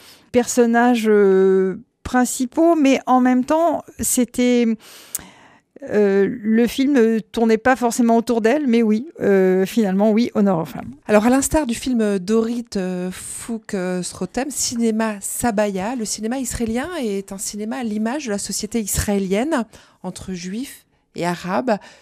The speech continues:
Speaker 2: une société, euh, totalement, euh, on va dire hétéroclite, mais homogène, parce qu'en fait, ça fonctionne, tout ça,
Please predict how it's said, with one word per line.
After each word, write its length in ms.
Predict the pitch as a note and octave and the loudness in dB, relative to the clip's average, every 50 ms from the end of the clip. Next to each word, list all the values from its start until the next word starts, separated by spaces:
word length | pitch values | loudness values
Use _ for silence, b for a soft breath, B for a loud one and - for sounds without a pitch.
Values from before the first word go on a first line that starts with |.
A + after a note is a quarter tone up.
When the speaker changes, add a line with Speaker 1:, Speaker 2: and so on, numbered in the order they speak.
| B B B | B B B
Speaker 2:
une 100 | G3 F#3 | -10 -10
société, 640 | - - G#3+ F#3 - - G#3 G3+ - A#3+ A#3+ A#3 G#3+ | -8 -6 -8 -6 -6 -8 -10 -8 -6 -6 -4 -2 -2
euh, 160 | F#3+ F3+ F3 - b b b b b _ - | -4 -4 -6 -10 b b b b b _ -8
totalement, 600 | - A#3+ A3+ - A3+ A3+ A3 A3 A#3 A#3+ A#3 G#3+ | -6 -4 -2 0 0 0 0 0 0 0 0 -2
euh, 120 | G3+ F3+ F3 b b b b b b b b b b _ - | -2 -4 -6 b b b b b b b b b b _ -12
on 60 | E3 | -10
va 100 | F3 F3 | -8 -6
dire 140 | G#3 G#3+ - - | -6 -6 -6 -4
hétéroclite, 640 | A3 G#3 - - G3 G3 G#3 G3+ - A4+ A#4 - | -6 -6 -6 -6 -8 -8 -6 -6 -4 -4 -4 -2
mais 140 | B3 G#3+ G#3 G3+ - | 0 -2 0 0 -2
homogène, 480 | G#3 F#3 G#3 G#3+ G#3 F#3 D4 G4 G4 C4 | -2 0 0 0 0 0 -2 -4 -4 -6
parce 160 | - F#3 - | -10 -10 -10
qu'en 120 | - F#3+ | -12 -12
fait, 160 | - - - _ - | -12 -12 -14 _ -10
ça 220 | - - - C#4+ | -8 -4 -4 -4
fonctionne, 460 | - - A#3+ G3+ - - - C4+ E4 | -4 -6 -8 -8 -8 -6 -6 -6 -6
tout 140 | D#4 - A3 | -6 -10 -8
ça, 160 | - - C4 | -8 -8 -8